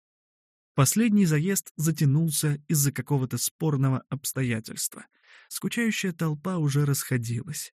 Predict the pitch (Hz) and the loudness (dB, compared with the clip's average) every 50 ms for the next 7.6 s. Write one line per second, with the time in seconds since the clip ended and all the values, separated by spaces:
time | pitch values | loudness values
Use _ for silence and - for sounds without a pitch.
0 | _ _ _ _ _ - - 123 117 - - - 180 185 175 165 151 143 - - | _ _ _ _ _ 0 2 2 2 2 0 -2 0 2 2 2 0 -2 -4 -12
1 | - - - - - 196 160 135 - - - 214 - - - 190 180 175 170 165 | -12 -6 -4 0 2 4 4 2 2 0 -2 -2 -2 0 0 0 2 2 2 2
2 | 156 139 131 135 127 151 180 180 170 156 160 156 147 147 - - - 147 - 139 | 2 2 2 2 2 2 0 0 0 0 0 0 0 -2 -4 -6 -8 -4 -2 -2
3 | 135 135 139 147 143 131 131 127 127 120 - 131 123 120 117 120 113 104 - - | 0 0 2 2 2 0 0 -2 -4 -4 -2 -4 -4 -2 -4 -6 -8 -8 -10 -14
4 | - - _ _ _ _ _ _ _ _ - - 180 226 226 - - 202 175 175 | -18 -20 _ _ _ _ _ _ _ _ -4 -2 0 0 0 0 -2 0 2 2
5 | 180 175 156 135 120 120 113 110 113 120 120 107 - - _ _ _ _ _ _ | 2 2 2 2 2 2 0 0 -2 -4 -8 -10 -12 -14 _ _ _ _ _ _
6 | - 190 208 208 196 165 151 139 127 139 123 - - 123 - - 127 110 - - | -2 0 2 4 4 6 4 6 4 4 0 0 -2 -4 -4 -2 -4 -6 -4 -2
7 | - 131 143 185 202 202 - 180 170 160 151 147 | -2 0 0 0 -2 -2 -2 0 0 0 0 -2